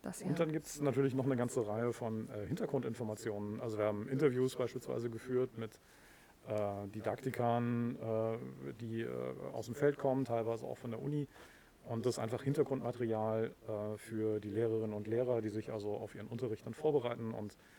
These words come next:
Speaker 2: vielleicht auch jenseits von dem ganz konkreten Unterrichtsmaterial, das man also direkt einsetzen kann, noch ein bisschen Input, äh, gerne hätten. Ich glaub, das macht pit eigentlich, ähm, auch jenseits von dem, was man sich so im Internet zusammensuchen kann,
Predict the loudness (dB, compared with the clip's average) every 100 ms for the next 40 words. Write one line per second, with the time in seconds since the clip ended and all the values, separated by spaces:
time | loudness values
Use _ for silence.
0 | -20 -20 -16 0 2 2 0 -2 0 4
1 | 6 4 2 -2 -2 -4 -8 -6 -2 0
2 | 0 -2 -2 2 2 2 0 0 4 4
3 | 4 0 -4 -4 -2 0 -2 -4 -6 -6
4 | -4 -2 0 -2 -2 -2 -2 -6 -10 -8
5 | -8 -10 -20 -20 -10 -6 -2 -2 -2 -4
6 | -2 -2 -2 -4 -10 -8 -8 -8 -8 -8
7 | -10 -8 -10 0 4 4 6 4 4 0
8 | 2 2 2 2 2 0 -2 -16 -20 -20
9 | -20 -20 -4 0 2 0 -2 4 4 4
10 | -2 -6 4 8 8 8 6 8 8 8
11 | 4 2 2 0 0 2 2 2 0 -2
12 | -8 -4 2 4 4 4 0 -2 -2 -2